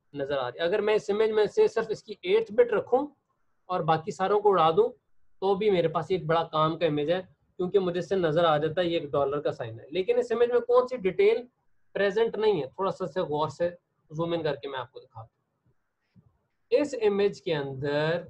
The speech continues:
आपके पास जो छोटी lines लगी है ना, minor, minor lines, वो नहीं है।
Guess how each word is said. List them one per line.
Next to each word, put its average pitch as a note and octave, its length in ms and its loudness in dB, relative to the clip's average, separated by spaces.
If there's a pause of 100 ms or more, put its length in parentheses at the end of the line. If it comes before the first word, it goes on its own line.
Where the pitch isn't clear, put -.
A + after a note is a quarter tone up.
(340)
आपके E3+ 760 2
पास C3 960 -2 (460)
जो F3+ 360 -2 (140)
छोटी G3 440 -6
lines F3 420 0
लगी G3+ 240 -2
है A3+ 120 2
ना, B3+ 100 2
minor, E3 420 0
minor D#3+ 360 0
lines, C3+ 360 -6
वो D#3+ 220 2
नहीं C3 240 -4
है। A#2+ 100 -14